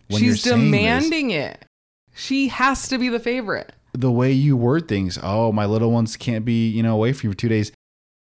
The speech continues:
Speaker 1: What are you doing?
Speaker 2: Mm-hmm.
Speaker 1: You are creating this. Yeah, uh, you know what I said? You, you are the red flag. So I don't, I don't
Speaker 2: <laughs>
Speaker 1: understand how you don't see this.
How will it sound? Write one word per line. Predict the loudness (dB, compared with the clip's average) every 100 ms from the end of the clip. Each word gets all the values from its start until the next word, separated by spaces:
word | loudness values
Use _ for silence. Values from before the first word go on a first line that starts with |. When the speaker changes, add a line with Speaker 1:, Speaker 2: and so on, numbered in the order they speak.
| -4
Speaker 1:
What | -2 0
are |
you | -2 0
doing? | 0 0 -2 -6 -14 _
Speaker 2:
Mm-hmm. | -12 -6 -4 -4 -4 -2 0
Speaker 1:
You | 2
are | 2 0 0 -4 _ -20
creating | -6 -4 -4 -4 -2 -4 -4
this. | -4 -4 -6 -10 -16 _ _ _ _ _ -4
Yeah, | -4 -4 -10
uh, | -8 -4 -4
you | -2 0
know |
what | 2 0
I |
said? | 0 -2
You, | -2 -4
you | -2 0
are | 0 0
the | 0
red | 0 -2
flag. | -4 -2 -4
So | -4 -2
I | 0
don't, | 0 -2 -4
I | -2
don't | 0
Speaker 2:
<laughs> | 0
Speaker 1:
understand | -2 -2 -2 0 0
how | 0
you | -2 -4
don't | -4 -4 -4 -6
see | -6 -6
this. | -6 -8 -10 -14